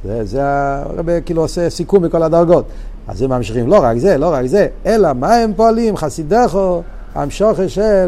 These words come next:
פנימי עתיק. ויאמר במיימר, זה שהמשוכש זו נמשכת, זה חסידךו, למה חסידךו? למה חסידים יש להם כזה כוח? מהו בדיוק ה-,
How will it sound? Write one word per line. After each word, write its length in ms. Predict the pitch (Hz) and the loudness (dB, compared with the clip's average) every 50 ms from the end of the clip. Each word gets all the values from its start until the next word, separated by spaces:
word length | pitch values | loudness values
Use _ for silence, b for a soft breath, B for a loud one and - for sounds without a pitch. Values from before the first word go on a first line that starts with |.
| 170 - | 0 -4
פנימי 220 | 185 208 196 175 | -4 -4 -4 -4
עתיק. 440 | 165 - 143 139 135 - - - - - - - - B B B B B B B B B B B - 104 98 | -4 -4 -6 -6 -6 -8 -12 -14 -14 -14 -14 -14 -14 B B B B B B B B B B B -12 -12 -10
ויאמר 520 | 101 101 110 127 139 147 151 143 117 113 117 113 | -6 -2 0 2 2 2 2 0 0 -2 -4 -4
במיימר, 1300 | 113 117 120 117 117 120 123 156 170 139 120 120 120 117 117 117 117 120 120 120 117 120 120 120 117 123 120 113 - | -4 -4 -4 -4 -4 -4 -4 -4 -6 -4 -4 -4 -4 -4 -4 -4 -4 -4 -4 -4 -4 -4 -6 -6 -6 -6 -8 -8 -8
זה 460 | - - - 202 220 220 214 214 202 | -4 -2 0 0 0 2 0 0 -2
שהמשוכש 440 | - 160 151 151 143 - 165 156 139 | -2 -4 -6 -4 -4 -4 -4 -4 -4
זו 180 | 160 147 170 | -4 -4 -4
נמשכת, 400 | 165 160 147 - 175 160 113 117 | -4 -6 -6 -6 -6 -6 -6 -6
זה 120 | 107 117 113 | -6 -6 -6
חסידךו, 1120 | - 117 107 - - 117 98 117 131 156 160 - - 131 123 120 117 117 113 113 113 110 110 110 | -6 -8 -10 -10 -10 -8 -6 -4 -4 -4 -4 -6 -6 -4 -4 -4 -4 -4 -6 -6 -8 -8 -8 -6
למה 200 | 117 107 127 139 | -4 -4 -4 -4
חסידךו? 460 | - - 120 - 127 110 104 - - - - - - - - - - - - - - - - - - - - - - - - - - - - - - - - - | -6 -8 -10 -10 -8 -8 -8 -8 -10 -10 -12 -12 -12 -14 -14 -14 -14 -14 -14 -14 -14 -14 -14 -14 -14 -14 -14 -14 -14 -14 -14 -14 -14 -14 -14 -14 -14 -14 -8 -6
למה 220 | 107 120 139 143 | -6 -4 -4 -6
חסידים 340 | - - - 139 131 135 120 | -6 -6 -6 -6 -4 -4 -2
יש 180 | 117 120 - - | -4 -4 -4 -6
להם 140 | 131 123 | -8 -6
כזה 240 | 117 123 113 104 117 107 | -6 -6 -6 -6 -8 -8
כוח? 180 | - 104 98 98 107 - - - - - - - - - - - - - - - - - - - - - - - - - 107 | -8 -10 -10 -10 -10 -12 -14 -14 -16 -16 -16 -14 -14 -14 -14 -14 -14 -14 -16 -16 -16 -16 -16 -16 -16 -16 -16 -14 -14 -10 -6
מהו 220 | 104 120 139 147 139 | -4 -2 0 0 0
בדיוק 360 | 127 120 110 147 147 117 156 | -2 -4 -4 -4 -4 -2 -2
ה-, 180 | 135 123 120 | -2 -2 -2